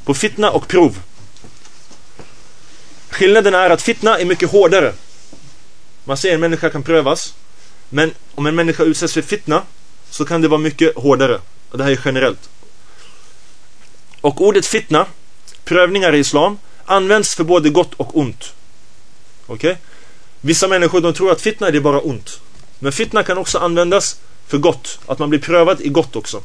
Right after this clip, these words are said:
Så som Allah subhanahu wa ta'ala säger i Koranen: "Wa nabluukum bi-sharri wal-khayri fitna." Och vi ska sätta er på prov med gott och ont.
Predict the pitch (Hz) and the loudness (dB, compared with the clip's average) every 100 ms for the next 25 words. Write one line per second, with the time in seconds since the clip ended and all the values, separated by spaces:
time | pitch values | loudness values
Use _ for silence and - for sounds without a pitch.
0 | - - - - - 156 156 139 139 160 | -12 -14 -14 -14 -2 0 2 2 4 4
1 | 139 147 143 143 139 139 - 151 185 180 | 4 0 0 2 4 4 4 4 4 0
2 | 139 143 147 156 208 - - - - - | 0 4 4 4 0 -4 -14 -14 -12 -12
3 | - - - 139 165 143 156 220 208 208 | -12 -10 0 4 6 4 6 4 4 4
4 | 226 233 - - 131 - 180 190 180 165 | 4 2 -8 -2 0 2 4 4 4 2
5 | 143 131 170 190 170 147 147 117 92 - | 4 4 4 4 4 2 -2 -2 -8 -10
6 | - - - - - - - - - 127 | -12 -12 -12 -12 -12 -12 -12 -12 -6 0
7 | 139 156 - 185 - 190 165 156 190 226 | 2 2 2 2 4 4 4 2 6 6
8 | 226 - - 127 139 180 - - 143 110 | 4 -8 -2 0 2 0 -2 -6 -6 -6
9 | - | -10